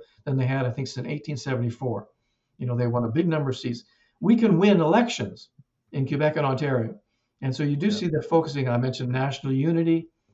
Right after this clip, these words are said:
Speaker 1: uh, you know, the role of Parliament, uh, uh, support of French Canada, that the Liberals are moving, they're moving into a dynasty, first off, where they win for the next twenty-two years.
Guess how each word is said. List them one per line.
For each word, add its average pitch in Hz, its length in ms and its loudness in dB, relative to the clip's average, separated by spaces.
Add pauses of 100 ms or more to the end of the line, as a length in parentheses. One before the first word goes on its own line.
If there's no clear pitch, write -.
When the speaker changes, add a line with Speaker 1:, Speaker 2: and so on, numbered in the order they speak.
(120)
Speaker 1:
uh, 123 260 -4
you 135 120 -4
know, 123 120 -2
the 120 60 -2
role 127 240 2
of 127 120 -6
Parliament, 143 500 0 (320)
uh, - 20 -4
uh, 120 380 -2 (420)
support 147 480 -4
of 120 80 -2
French 147 300 -6
Canada, 135 480 -4 (300)
that 147 300 -4
the 151 120 -2
Liberals 175 420 4
are 135 140 2
moving, 151 280 2
they're 135 140 2
moving 170 240 2
into 143 200 0
a 117 40 2
dynasty, 131 600 0
first - 320 -6
off, - 240 -8 (460)
where 127 140 -4
they 120 140 0
win 131 260 0
for 117 120 -6
the 113 80 0
next 127 200 -4
twenty-two 127 500 -2
years. 117 380 0